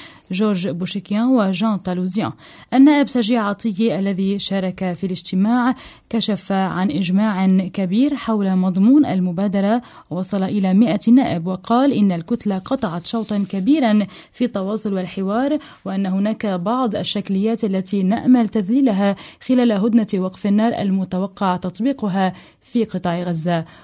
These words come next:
وأضاف عطية: "نترافق مع عمل اللجنة الخماسية التي نتوقع استئناف نشاطها قريبا بهدف تحديد موعد لجلسة انتخاب الرئيس."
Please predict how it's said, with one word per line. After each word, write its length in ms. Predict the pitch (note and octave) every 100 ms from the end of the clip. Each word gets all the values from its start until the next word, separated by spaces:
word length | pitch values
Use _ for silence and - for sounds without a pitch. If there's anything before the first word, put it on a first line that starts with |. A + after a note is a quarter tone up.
| -
وأضاف 460 | F#3 F#3 F3+ F#3+ F#3
عطية: 420 | E3 - A3+ G#3
"نترافق 600 | G3 F#3+ G3+ G3+ F#3 -
مع 340 | G3 F#3+ F3
عمل 200 | G3 G3
اللجنة 340 | - F#3+ G3 F#3+
الخماسية 560 | - G3 F#3+ - A#3+
التي 260 | G3+ G3+ G3+
نتوقع 560 | F#3 F#3 F#3 - A3+ G#3
استئناف 480 | - A#3 A3 A#3
نشاطها 580 | A3+ A3 G#3+ C4 B3 G#3+
قريبا 560 | A3 G#3+ C4+ G#3+ G3 G3 - - -
بهدف 420 | A3+ G#3 G3 G3
تحديد 440 | F#3+ F#3 - G3
موعد 440 | G3 A#3+ B3 G3 E3+
لجلسة 460 | F#3 E3+ G#3 F#3+ F3+
انتخاب 540 | F3+ E3 F3+ - F3+ E3+
الرئيس." 580 | F3 C4 - - -